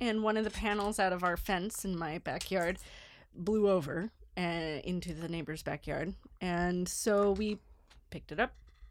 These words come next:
and moved it, and to-, yesterday we ripped out that entire side of the yard, and we're replacing all of the posts. Come to find out, as we were digging them out, I was telling Chris this earlier,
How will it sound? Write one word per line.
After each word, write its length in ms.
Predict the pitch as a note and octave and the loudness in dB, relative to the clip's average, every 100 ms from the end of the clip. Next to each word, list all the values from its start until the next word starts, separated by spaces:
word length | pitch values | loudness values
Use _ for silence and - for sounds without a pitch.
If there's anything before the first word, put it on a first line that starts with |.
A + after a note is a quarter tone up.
| _ - | _ -10
and 480 | F3 E3+ D#3+ D#3 E3+ | -6 -4 -4 -6 -4
moved 220 | G3 A#3 | 0 2
it, 180 | C#4+ D4+ - | 2 0 -2
and 420 | G3 F3+ F3 F3 - - | -2 -2 -2 -4 -6 -6
to-, 240 | F#3 F3 - - | -6 -8 -12 -12
yesterday 520 | F#3+ F#3+ - F3 F#3+ F#3 | -4 -2 -2 -2 -2 0
we 180 | F3+ F3 | 0 0
ripped 420 | F#3 G#3 - - - | 2 0 0 -2 4
out 480 | F3+ A#3 - - - G3 | 4 4 0 -4 -4 -4
that 300 | G3 F#3+ - | 0 0 0
entire 460 | F#3+ - F#3+ F3 | -6 -4 -2 -2
side 220 | F3 F3 | -2 -4
of 80 | F3 | -4
the 80 | F3+ | 2
yard, 340 | G#3 D#4+ F4 - - - - - - | 6 6 4 -4 -14 -20 -20 -20 -8
and 160 | G#3 G#3+ | -2 2
we're 160 | G#3 | 2
replacing 580 | G#3 G3 A3 G#3 A3 G#3+ | 2 2 2 4 2 2
all 300 | F#3+ G3 G3 | 4 4 4
of 100 | F#3 | 0
the 80 | G3 | -4
posts. 680 | - C4+ B3 - - - - - - - - - | 4 4 4 0 -4 -4 -8 -20 -20 -20 -20 -10
Come 160 | - A3 | -2 0
to 60 | G3+ | 4
find 240 | A3 A3+ | 6 8
out, 420 | B3+ D#4+ - - - - - | 8 6 4 -4 -6 -18 -8
as 240 | F#3 F3 | -4 -4
we 140 | F3+ F#3+ | 0 2
were 200 | F#3 F#3 | 2 0
digging 360 | F#3+ G#3+ A#3 | 2 4 6
them 120 | A#3 A3 | 8 8
out, 260 | A#3 B3 - | 6 6 0
I 40 | |
was 160 | G3 G#3 | -4 0
telling 280 | A#3 A3 A3+ | 4 4 6
Chris 220 | A3+ A#3 | 6 6
this 160 | B3 C4+ | 6 10
earlier, 440 | E4 F4 F4+ F4+ | 10 12 10 8